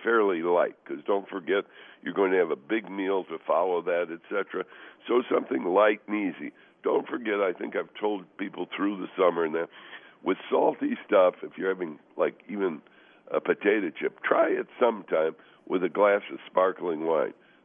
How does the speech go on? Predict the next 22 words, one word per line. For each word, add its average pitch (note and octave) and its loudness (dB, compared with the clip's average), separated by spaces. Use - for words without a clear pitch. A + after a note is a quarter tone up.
The G2+ -4
marriage A#2 2
is F#2+ -10
incredible. F2 0
Sparkling A2+ 0
wines, F2+ 2
whether D#2 -2
it's C#2 -12
Prosecco A#2 -2
or E2 -2
sparkling F#2+ 0
Cremant G2 4
from D#2 -6
France G#2 4
or F#2+ 10
an F#2 4
ex-, - -4
authentic G#2+ 4
expensive G#2 -2
champagne, F#2+ -2
when - -2
you F2+ -4